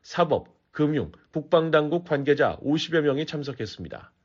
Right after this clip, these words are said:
북한 사이버 위협 대응 미한 실무그룹 회의는 지난 이천이십이 년 오월 미한 정상이 북한으로부터의 다양한 사이버 위협 대응을 위한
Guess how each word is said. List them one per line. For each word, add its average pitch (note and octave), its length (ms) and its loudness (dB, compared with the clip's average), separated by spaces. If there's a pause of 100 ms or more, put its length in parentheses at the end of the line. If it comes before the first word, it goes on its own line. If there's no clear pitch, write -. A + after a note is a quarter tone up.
(580)
북한 D3 320 0
사이버 E3 380 2
위협 E3 260 2
대응 D3 320 0
미한 C#3 320 0
실무그룹 E3+ 600 -4
회의는 C#3 380 -2
지난 D3+ 300 2
이천이십이 C#3+ 560 -2
년 D#3+ 160 2
오월 C3 300 0 (240)
미한 D3+ 380 2
정상이 C#3+ 560 -2
북한으로부터의 D3+ 880 0
다양한 C#3 420 2
사이버 D3+ 380 0
위협 D3+ 320 0
대응을 D3 340 2
위한 C3+ 240 -2